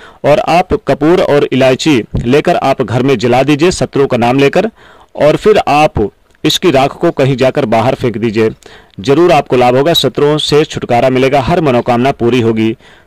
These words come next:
तो इस प्रकार से ये उपाय जरूर करें, बहुत ही लाभकारी उपाय है। दोस्तों,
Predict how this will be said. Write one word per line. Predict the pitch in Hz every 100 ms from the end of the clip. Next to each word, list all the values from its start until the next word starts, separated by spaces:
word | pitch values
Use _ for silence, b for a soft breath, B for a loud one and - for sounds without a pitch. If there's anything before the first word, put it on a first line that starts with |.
| _
तो | 135
इस | -
प्रकार | 139 151 156
से | 156
ये |
उपाय | 131 123 117
जरूर | 117 127 147
करें, | 151 147
बहुत | 113 117
ही | 117
लाभकारी | 110 107 120 123
उपाय | 143 143
है। | 139 180 - B B B 95
दोस्तों, | 135 147 180 190